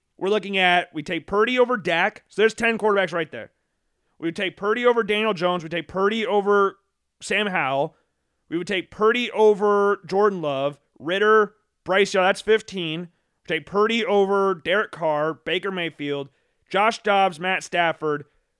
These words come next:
So that's nineteen quarterbacks we would take Purdy over.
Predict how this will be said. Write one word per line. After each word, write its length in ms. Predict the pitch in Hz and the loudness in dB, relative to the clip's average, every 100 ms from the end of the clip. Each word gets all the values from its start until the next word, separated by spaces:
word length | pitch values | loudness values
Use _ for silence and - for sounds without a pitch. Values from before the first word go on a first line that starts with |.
| _ _ _ | _ _ _
So 140 | 196 | 0
that's 220 | 208 202 | 0 0
nineteen 600 | 165 214 226 - 233 233 208 | -2 -2 -2 -6 -4 -2 -2
quarterbacks 640 | 196 180 131 104 - - _ _ | -2 -2 -4 -8 -12 -20 _ _
we 100 | - | -6
would 120 | 165 165 | -6 -4
take 220 | 185 - | -6 -4
Purdy 280 | 170 151 135 | -4 -4 -6
over. 320 | 107 76 | -8 -14